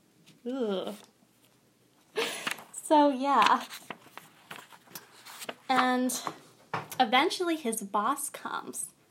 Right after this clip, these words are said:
to find out why he's late to work. I don't know why his boss came to his house. Why didn't he just call him? Pretty nosy boss, in my opinion. But he comes to the house.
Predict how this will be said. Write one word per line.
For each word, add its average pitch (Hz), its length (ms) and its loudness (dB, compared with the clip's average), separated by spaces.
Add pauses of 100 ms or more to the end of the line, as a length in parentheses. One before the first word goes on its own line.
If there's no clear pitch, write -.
to 247 80 -6
find 233 320 2
out 214 200 4
why 208 340 2
he's 226 360 -6
late 208 200 -6
to - 100 -12
work. - 440 -6 (380)
I 233 120 6
don't 233 160 0
know 226 120 -2
why 214 200 0
his 208 200 -6
boss 202 380 -4
came 240 300 -8
to 226 180 -8
his 214 240 -10
house. - 680 -6 (720)
Why 214 240 2
didn't 214 300 -6
he 233 120 -6
just 214 240 -6
call 208 300 -4
him? 269 220 -6 (720)
Pretty 240 280 -4
nosy 220 360 -4
boss, 208 500 0
in 214 60 -4
my 202 140 -2
opinion. 220 480 -8 (580)
But 247 80 -4
he 247 80 -2
comes 269 320 -4
to 262 120 -2
the 233 100 2
house. 277 680 0